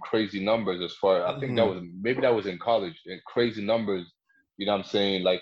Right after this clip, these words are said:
Speaker 1: without a three-point line, where it's like, all right, you know, it's like, something like that, you tell yourself, you know what, maybe, you know what I'm saying, certain, but there's other guys, I'm like, man, they couldn't even carry some of these guys' shoes in this era. <laughs>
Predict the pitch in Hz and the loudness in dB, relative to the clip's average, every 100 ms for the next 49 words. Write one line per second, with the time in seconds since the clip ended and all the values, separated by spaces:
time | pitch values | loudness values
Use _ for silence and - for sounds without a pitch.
0 | - 98 104 95 - 127 127 104 92 95 | 0 2 2 0 -4 -6 -2 -4 -2 -2
1 | 92 92 101 95 92 87 98 101 90 - | -2 0 0 0 -2 0 4 4 2 -4
2 | - 123 120 120 110 170 180 170 147 - | -4 0 0 0 0 2 4 4 2 4
3 | 143 151 131 - 143 143 127 - 131 123 | 4 4 0 -2 0 0 -2 -4 -6 -6
4 | 120 156 160 175 - _ _ _ _ _ | -6 -6 -4 -4 -6 _ _ _ _ _
5 | _ _ _ 104 113 143 160 151 120 147 | _ _ _ -12 -2 0 0 -2 -6 -6
6 | 175 202 233 _ _ _ - 151 151 147 | -4 -8 -12 _ _ _ -4 -2 0 0
7 | 165 156 170 147 131 131 127 117 170 185 | -2 0 -4 -2 -2 0 0 0 -2 -2
8 | 120 131 131 113 107 101 _ 147 151 143 | -2 -2 -2 -6 -8 -14 _ -10 -8 -4
9 | 147 156 143 120 110 95 - 143 143 127 | -4 -4 -2 -2 -4 -8 -2 2 2 2
10 | 123 110 110 98 - 101 104 - 160 139 | 0 0 -2 0 4 4 2 -2 -2 -2
11 | 113 104 98 - 110 98 82 - - | 0 0 -2 2 4 4 0 -6 -10